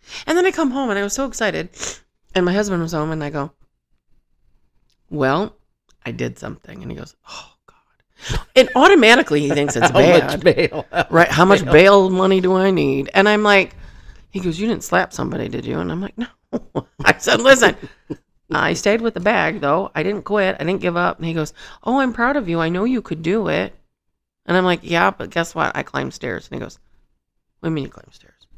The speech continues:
Speaker 1: So I explained to him what happened, and he goes, "Oh, well,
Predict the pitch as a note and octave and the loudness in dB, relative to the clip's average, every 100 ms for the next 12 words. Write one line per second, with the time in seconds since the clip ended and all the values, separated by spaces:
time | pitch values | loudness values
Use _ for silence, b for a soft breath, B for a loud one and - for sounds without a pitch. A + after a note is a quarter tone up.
0 | - - D3+ C#3+ C#3 - C#4 F#4+ D3+ C#3 | -20 -2 2 2 -2 -4 -2 0 0 0
1 | C#3+ F3 C4+ E3+ C3 C3+ D3 C#3 - _ | 0 2 0 -2 -6 -6 -4 -4 -6 _
2 | _ _ _ _ _ _ - C4+ E4+ B3 | _ _ _ _ _ _ -8 -4 0 -2
3 | D#2+ - _ _ _ _ _ _ _ _ | -2 -8 _ _ _ _ _ _ _ _
4 | _ _ _ A#3+ B3+ | _ _ _ -6 -6